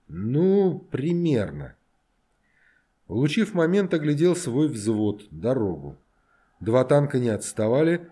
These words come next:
но одна машина дымила. Лотерея. Нашему танку везло вчера, сегодня с утра, но долго это продолжаться не может. Удар в литую грань башни. Накаркал.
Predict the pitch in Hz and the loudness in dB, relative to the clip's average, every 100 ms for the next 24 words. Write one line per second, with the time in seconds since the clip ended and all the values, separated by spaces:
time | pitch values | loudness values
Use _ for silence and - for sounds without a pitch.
0 | _ _ 101 151 196 180 160 156 160 160 | _ _ -2 0 0 -4 -2 0 2 0
1 | 151 131 127 117 127 117 95 76 67 _ | -2 -4 -2 -2 -2 -2 -6 -8 -14 _
2 | _ _ _ _ _ 80 131 143 156 117 | _ _ _ _ _ -8 -8 -4 -2 0
3 | 120 104 69 - _ _ _ _ _ _ | 0 -2 -6 -14 _ _ _ _ _ _
4 | - 131 151 170 170 175 170 170 151 147 | -8 -6 -2 -2 2 0 2 -2 -2 0
5 | 165 151 - 156 175 147 90 - _ _ | 0 -2 -2 -2 0 0 -2 -10 _ _
6 | - - 131 165 156 147 110 117 110 110 | -14 -4 -2 0 -2 -4 -6 -4 -2 -2
7 | 107 - _ _ _ 85 92 104 175 208 | -6 -12 _ _ _ -10 -8 0 4 4
8 | 190 185 180 - - 123 131 131 120 101 | 2 0 0 -6 -10 -10 -6 -4 -4 -4
9 | 104 107 104 98 80 - _ _ _ _ | -6 -6 -6 -6 -8 -14 _ _ _ _
10 | _ _ _ _ - 85 87 151 156 120 | _ _ _ _ -20 -12 0 4 4 2
11 | 117 117 123 117 104 113 104 95 95 87 | 0 0 0 0 0 0 -2 -4 -4 -4
12 | - 73 65 - 85 98 - - 110 90 | -6 -14 -18 -14 -10 -10 -10 -8 -4 -4
13 | - - | -8 -20